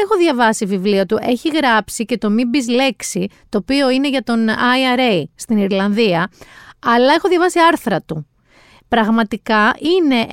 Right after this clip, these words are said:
ένας από τους πιο σημαντικούς non-fiction συγγραφείς, δημοσιογράφους. Και προφανώς ίδια ακριβώς είναι η λογική αυτού του βιβλίου των καθαρμάτων.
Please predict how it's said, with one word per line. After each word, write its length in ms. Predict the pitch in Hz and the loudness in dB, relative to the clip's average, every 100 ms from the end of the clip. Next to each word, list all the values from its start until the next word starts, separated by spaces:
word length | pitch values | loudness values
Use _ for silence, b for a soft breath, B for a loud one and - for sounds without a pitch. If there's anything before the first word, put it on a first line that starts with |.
| 294 | 0
ένας 280 | 330 262 233 | 0 0 -2
από 340 | - 240 240 220 | -2 -2 0 -4
τους 260 | 240 - - _ - b b _ | -2 -4 -8 _ -20 b b _
πιο 280 | - - 370 381 - | -14 0 4 4 2
σημαντικούς 840 | - - 247 233 214 - 254 240 - | -2 -2 0 0 -2 -4 0 0 -2
non-fiction 840 | - 240 262 269 247 - 240 - 220 | -2 0 4 2 2 0 -2 -2 -4
συγγραφείς, 800 | 208 220 196 208 - 214 175 170 - _ | -2 -2 -2 -4 -2 -2 0 -4 -10 _
δημοσιογράφους. 960 | - 214 208 - 185 180 165 - 185 - B B B | -4 0 0 0 0 2 0 -2 -12 -12 B B B
Και 140 | 254 | -4
προφανώς 500 | 220 240 254 285 359 349 | 0 0 0 0 -2 -4
ίδια 360 | 330 339 359 339 | 0 0 2 2
ακριβώς 320 | 294 285 302 | 0 -4 -2
είναι 120 | 339 | 0
η 20 | |
λογική 260 | 330 233 320 | 0 0 -4
αυτού 160 | 311 | -4
του 120 | 277 277 | -4 -4
βιβλίου 540 | 247 240 277 311 330 | -2 0 0 0 0
των 140 | - 294 | -2 -4
καθαρμάτων. 720 | 254 - 247 240 190 - 156 | -4 -2 0 2 0 -4 -10